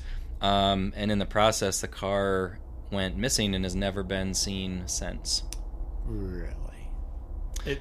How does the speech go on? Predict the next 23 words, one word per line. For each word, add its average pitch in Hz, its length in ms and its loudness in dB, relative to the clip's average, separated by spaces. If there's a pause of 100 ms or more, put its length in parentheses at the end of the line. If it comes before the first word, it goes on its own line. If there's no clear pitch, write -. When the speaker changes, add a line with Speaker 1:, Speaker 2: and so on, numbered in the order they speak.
Speaker 3:
it 143 160 -6
sprouted 143 500 2
legs 131 320 -2
and 120 160 -4
walked 123 320 0
off 123 220 2
into 127 100 0
the 113 80 -2
mountains. 113 680 -6 (220)
Speaker 1:
<laughs> - 180 -4 (840)
Uh, 131 280 10
as 135 260 6
legend 135 400 6
has 127 380 6
it, 107 320 2 (100)
um, 101 460 4 (400)
some 123 220 2
people 117 240 0
speculate 107 600 2
that 101 140 4
a 98 40 0
single 107 380 0
piece - 520 0